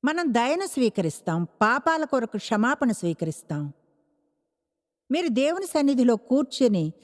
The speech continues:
సంకల్పంతో దేవుని సన్నిధిలో కూర్చుంటారు. "నేను ఇలా ఉండాలని ట్రై చేయడం లేదు" అంటే ఏదో ధార్మికంగా, అంటే దేవుని సన్నిధిలో ఉంటారు, మీరేమీ ఫీల్ కాకపోవచ్చు, ఎక్కడికో వెళతారు, సౌకర్యంగా అవుతారు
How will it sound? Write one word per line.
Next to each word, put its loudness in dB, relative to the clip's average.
సంకల్పంతో 0
దేవుని 2
సన్నిధిలో 2
కూర్చుంటారు. 0
"నేను 6
ఇలా 4
ఉండాలని 2
ట్రై 2
చేయడం 0
లేదు" 0
అంటే 4
ఏదో 4
ధార్మికంగా, -2
అంటే 4
దేవుని 4
సన్నిధిలో 2
ఉంటారు, 2
మీరేమీ 4
ఫీల్ 2
కాకపోవచ్చు, 0
ఎక్కడికో 0
వెళతారు, 2
సౌకర్యంగా 2
అవుతారు 2